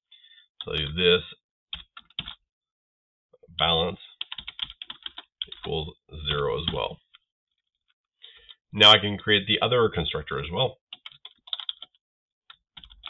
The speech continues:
Count. And this one, it takes in an integer for the number. And it takes in a float for the balance.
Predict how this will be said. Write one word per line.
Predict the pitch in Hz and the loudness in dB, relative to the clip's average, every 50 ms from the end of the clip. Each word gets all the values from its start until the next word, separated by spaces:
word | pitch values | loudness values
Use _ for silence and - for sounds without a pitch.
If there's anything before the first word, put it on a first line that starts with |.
| - _ _ _ _ - | -20 _ _ _ _ -12
Count. | - 71 78 80 - - - - _ - - - - - - - - - - - - - - - - - - - - - - _ _ _ _ _ _ | -8 -4 -4 -4 -4 -6 -12 -16 _ -18 -12 -12 -12 -12 -12 -18 -20 -20 -20 -18 -16 -16 -16 -14 -16 -10 -10 -10 -12 -12 -20 _ _ _ _ _ _
And | 87 87 90 92 90 85 92 | 0 2 2 2 2 2 0
this | 82 - - - | -2 -2 -2 2
one, | 98 98 101 101 104 - - _ _ _ | 4 4 6 4 2 -2 -10 _ _ _
it | - 85 90 80 - - - - | 2 4 4 4 2 0 -6 -2
takes | - 113 113 113 - - - - | -2 -2 -2 -2 -8 -16 -12 -4
in | 87 87 90 90 85 82 | 0 2 2 2 2 0
an | 76 - - - | -2 -4 -6 -6
integer | - 110 104 90 80 - 80 80 85 90 - _ _ _ - - - - - - - - - - - _ _ _ _ _ _ _ _ _ | -2 0 0 0 0 0 -2 -4 -4 -6 -10 _ _ _ -14 -12 -12 -14 -14 -14 -20 -18 -18 -18 -20 _ _ _ _ _ _ _ _ _
for | - 82 80 | -6 -4 -4
the | 78 82 80 80 80 80 80 76 71 - - | -2 0 0 0 0 0 -2 -2 -4 -6 -6
number. | 90 95 92 87 82 82 85 90 - - - - - - - - - - - - - - | -4 -4 -2 -2 -2 -2 -2 -4 -4 -8 -10 -10 -10 -10 -16 -18 -16 -16 -16 -18 -14 -8
And | 92 95 90 | -2 0 2
it | 82 76 - - | 2 2 0 0
takes | - 110 107 - - - _ | 0 0 0 0 -8 -18 _
in | - 85 85 82 82 85 87 90 - - - - - - | -4 -2 0 2 2 0 0 -4 -6 -10 -16 -18 -18 -20
a | - - - - - | -20 -20 -20 -6 -2
float | 107 107 104 - - - - - - | 0 0 0 0 -4 -8 -16 -14 -2
for | 85 | 0
the | 85 85 | 0 2
balance. | 80 82 78 62 - - - | 4 4 4 2 0 -4 -10